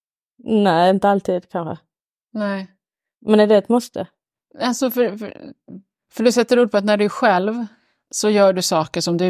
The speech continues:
Speaker 2: gillar och mår bra av.
Speaker 1: Mm.
Speaker 2: Och när du blir ihop med någon så gör ni andra saker. Och jag tänker i alla fall delar av det du gillar och mår bra av måste ju vara saker som går att göra tillsammans med andra människor.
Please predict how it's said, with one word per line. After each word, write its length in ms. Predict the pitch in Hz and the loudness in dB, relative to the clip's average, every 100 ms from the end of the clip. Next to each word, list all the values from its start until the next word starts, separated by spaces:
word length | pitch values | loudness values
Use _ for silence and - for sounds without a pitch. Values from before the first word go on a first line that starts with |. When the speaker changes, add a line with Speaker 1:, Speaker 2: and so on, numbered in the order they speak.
| 170 | 2
Speaker 2:
gillar 420 | 170 147 - 196 | 2 2 -2 -2
och 80 | 170 | -2
mår 120 | 156 | -2
bra 180 | 151 156 - | 2 2 0
av. 260 | - 208 202 | -4 -8 -4
Speaker 1:
Mm. 320 | 190 180 180 - _ _ _ _ _ _ _ _ | -2 0 -2 -8 _ _ _ _ _ _ _ _
Speaker 2:
Och 120 | 190 | 0
när 140 | 190 180 | 2 0
du 80 | 175 | 0
blir 120 | 175 | -2
ihop 240 | 175 226 | -2 -2
med 80 | 220 | 0
någon 120 | 190 | -2
så 100 | 160 | 0
gör 100 | 320 | 0
ni 60 | 311 | 2
andra 260 | 202 202 233 | 0 0 0
saker. 480 | - - - - 196 | -2 -6 -10 -12 -6
Och 100 | 190 | -2
jag 100 | 190 | -2
tänker 200 | 196 180 | -2 -2
i 20 | |
alla 80 | 175 | -2
fall 180 | 180 180 | -2 -2
delar 360 | 240 196 202 | 2 4 4
av 80 | 302 | 4
det 120 | 208 | 2
du 60 | 170 | 0
gillar 280 | 160 160 156 | 0 0 0
och 100 | 151 | 0
mår 100 | 156 | -2
bra 160 | 151 | 0
av 80 | 147 | -2
måste 240 | 160 - 165 | -4 -6 -6
ju 20 | |
vara 80 | 156 | -4
saker 260 | 151 147 | -6 -6
som 140 | - 156 | -6 -4
går 80 | |
att 60 | 160 | -2
göra 100 | 156 | -2
tillsammans 360 | 147 175 165 156 | -2 -4 -4 -4
med 60 | |
andra 140 | 175 196 | -4 -4
människor. 440 | 233 - - - | -4 -8 -16 -20